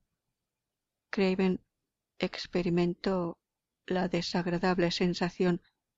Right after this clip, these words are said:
de una larga barba que le acariciaba la boca.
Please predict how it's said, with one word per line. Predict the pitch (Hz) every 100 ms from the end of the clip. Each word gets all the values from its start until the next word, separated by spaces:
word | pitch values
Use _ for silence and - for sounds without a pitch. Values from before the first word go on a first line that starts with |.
| -
de | 180 175
una | 196 190
larga | 170 196 196 - 156
barba | 196 185 180 170 _ _ _ _ _ -
que | 180
le | 165 165
acariciaba | 165 170 165 170 - 175 170 170
la | 170
boca. | 170 160 - -